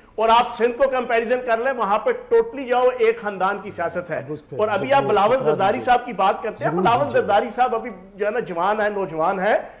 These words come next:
Speaker 1: बच्चे हैं, उनकी मर्जी से यहाँ कुछ नहीं होगा। ये आसिफ अली जरदारी साहब और फरियाद तारपुर साहिबा ने जनाब सिंध पहले भी चलाया है, अब भी चलाना है। और उन्होंने इस जो है ना, जब तक ये हुकूमत में है, इन्होंने यहाँ पे हुकूमत करनी है।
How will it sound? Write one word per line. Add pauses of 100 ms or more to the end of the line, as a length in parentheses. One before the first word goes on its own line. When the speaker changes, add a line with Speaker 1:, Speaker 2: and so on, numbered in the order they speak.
(140)
Speaker 1:
बच्चे
हैं,
उनकी
मर्जी
से
यहाँ
कुछ
नहीं
होगा। (120)
ये
आसिफ
अली
जरदारी
साहब
और
फरियाद
तारपुर
साहिबा
ने
जनाब (160)
सिंध
पहले
भी
चलाया
है,
अब
भी
चलाना
है। (180)
और
उन्होंने
इस
जो
है
ना,
जब
तक
ये
हुकूमत
में
है, (260)
इन्होंने
यहाँ
पे
हुकूमत
करनी
है।